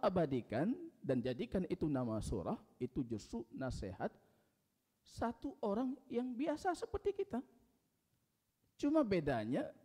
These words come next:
Beliau itu sudah melekat dengan karakter kesalihan dan karakter kebijaksanaan, hikmah.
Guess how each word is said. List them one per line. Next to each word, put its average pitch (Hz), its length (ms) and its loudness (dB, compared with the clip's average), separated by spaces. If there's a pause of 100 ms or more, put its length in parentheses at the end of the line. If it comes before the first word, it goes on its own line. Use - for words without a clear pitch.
(220)
Beliau 156 400 6
itu 143 240 2
sudah 143 320 0
melekat 110 560 -2
dengan 120 480 0
karakter 104 560 -4 (320)
kesalihan 107 880 -4 (160)
dan 101 240 -6
karakter 92 560 -6 (880)
kebijaksanaan, 95 1040 -2 (800)
hikmah. 82 320 -6